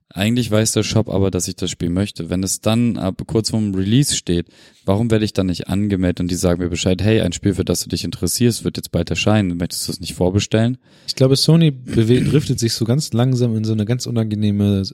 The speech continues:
Speaker 2: äh, Ecke, was die betrifft.
Speaker 1: Was die PlayStation angeht, meinst du?
Speaker 2: Nicht nur die PlayStation, so, ja, alles, was mit Spielen und so betri-,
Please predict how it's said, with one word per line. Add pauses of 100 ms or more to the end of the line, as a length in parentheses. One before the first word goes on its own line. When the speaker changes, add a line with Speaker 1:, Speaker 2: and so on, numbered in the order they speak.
(100)
Speaker 2:
äh, (380)
Ecke, (380)
was
die
betrifft. (600)
Speaker 1:
Was
die
PlayStation
angeht,
meinst
du?
Speaker 2:
Nicht
nur
die
PlayStation,
so,
ja,
alles,
was
mit
Spielen
und
so
betri-,